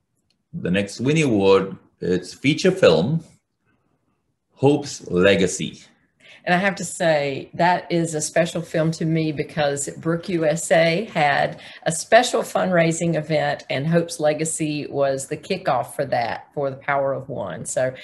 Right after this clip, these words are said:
Speaker 2: I had to put in my plug for Brook U S A. <laughs> Sorry about that.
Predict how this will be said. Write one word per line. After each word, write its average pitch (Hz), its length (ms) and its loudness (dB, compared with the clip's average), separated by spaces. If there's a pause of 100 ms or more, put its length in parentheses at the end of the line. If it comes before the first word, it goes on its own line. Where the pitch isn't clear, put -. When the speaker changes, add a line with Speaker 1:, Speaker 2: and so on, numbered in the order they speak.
(140)
Speaker 2:
I 190 40 2
had 185 100 2
to 170 60 -4
put 175 180 -2
in 165 100 0
my 143 80 -4
plug 139 380 -4
for - 100 -8
Brook 120 320 -10
U 131 160 -4
S - 220 -2
A. - 260 -4 (160)
<laughs> - 140 -8
Sorry 139 340 2
about 113 160 0
that. - 240 -10